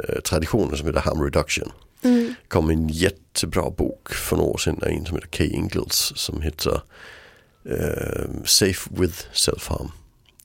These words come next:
Speaker 1: Eh,
Speaker 2: Mm.
Speaker 1: som just går igenom det sättet att tänka på.
Speaker 2: Just det.
Speaker 1: Som har blivit väldigt effektivt, just som ligger bakom även det här med självinläggnings-, alltså, som vi sysslar med i Sverige idag.
Speaker 2: Mm.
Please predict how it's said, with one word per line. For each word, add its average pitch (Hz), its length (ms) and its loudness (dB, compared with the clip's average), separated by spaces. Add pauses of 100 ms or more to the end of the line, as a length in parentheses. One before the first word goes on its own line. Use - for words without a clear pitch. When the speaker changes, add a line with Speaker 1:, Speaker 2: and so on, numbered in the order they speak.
Speaker 1:
Eh, - 60 0
Speaker 2:
Mm. - 80 2
Speaker 1:
som 87 200 4
just 82 160 2
går 78 140 4
igenom 80 360 4
det 71 120 -2
sättet - 360 -2
att 73 80 -2
tänka - 340 0
på. - 260 -8 (320)
Speaker 2:
Just 226 320 -2
det. - 120 -10
Speaker 1:
Som - 160 2
har 76 120 4
blivit 80 260 -6
väldigt 80 260 4
effektivt, 80 560 -2
just 80 120 0
som 90 100 4
ligger 80 180 4
bakom - 480 0
även 85 260 2
det 73 120 0
här 76 60 0
med 76 140 -6
självinläggnings-, - 1120 -4
alltså, - 280 -4 (220)
som - 260 -6
vi 76 120 -4
sysslar - 340 4
med - 100 0
i - 40 -2
Sverige 58 320 2
idag. - 220 0 (200)
Speaker 2:
Mm. 240 260 6